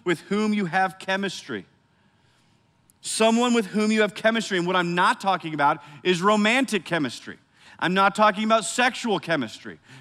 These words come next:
'Cause newsflash, it all works, okay? God made it. It all, it all works together. So we're not talking about that kind of chemistry. We're talking about something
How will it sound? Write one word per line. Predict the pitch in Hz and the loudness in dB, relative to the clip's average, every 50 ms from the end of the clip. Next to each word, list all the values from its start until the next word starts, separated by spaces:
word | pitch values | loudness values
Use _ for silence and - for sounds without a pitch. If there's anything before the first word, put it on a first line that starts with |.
| - - | -6 -2
'Cause | 196 180 160 - | 0 0 0 0
newsflash, | - 151 185 233 285 277 - - 196 180 170 180 196 - - - - - _ - | -2 0 4 4 4 4 2 2 4 6 6 6 4 2 -2 -10 -20 -10 _ 2
it | 185 190 | 4 6
all | 214 247 240 226 | 6 6 6 4
works, | 220 262 262 254 254 - - - - - | 6 4 4 4 2 -4 -10 -12 -8 -8
okay? | 156 147 175 165 185 226 220 - - _ _ _ _ _ _ _ _ _ _ _ _ _ _ _ _ _ _ - 143 139 | -6 -2 2 2 2 2 0 -4 -12 _ _ _ _ _ _ _ _ _ _ _ _ _ _ _ _ _ _ -14 -4 2
God | 143 185 196 220 247 220 | 4 6 8 8 6 6
made | 233 247 254 247 | 4 4 4 4
it. | 214 226 - - - _ _ _ _ _ _ _ _ _ _ _ _ _ _ _ _ _ | 2 0 -2 -8 -16 _ _ _ _ _ _ _ _ _ _ _ _ _ _ _ _ _
It | - 165 180 | 0 4 6
all, | 185 208 226 226 220 - 180 | 8 8 8 6 4 2 2
it | 190 196 | 4 6
all | 190 202 214 220 | 6 6 6 6
works | 226 233 240 226 - | 6 4 4 2 2
together. | - 240 220 226 226 220 170 110 - - - _ _ _ _ _ _ _ _ | -2 -2 2 4 4 4 4 2 -4 -8 -16 _ _ _ _ _ _ _ _
So | - - 196 190 | -6 -2 0 2
we're | 196 214 | 4 6
not | 220 220 214 220 | 6 4 4 2
talking | - - 208 226 233 247 240 - 240 | 0 2 4 4 6 4 4 2 2
about | 233 226 208 190 | 2 4 4 4
that | 202 190 180 | 4 2 2
kind | - 196 175 | 2 0 0
of | 160 | 0
chemistry. | - 180 170 156 139 - - - 113 87 - _ _ _ _ _ _ _ _ _ | 0 0 0 0 -2 -4 -6 -10 -10 -12 -12 _ _ _ _ _ _ _ _ _
We're | 165 202 220 | 0 0 2
talking | 208 - 233 226 226 202 226 | 2 4 4 2 4 2 2
about | 220 208 196 180 | 2 2 2 2
something | - 208 196 170 185 175 160 | 0 -2 -2 0 0 -2 -2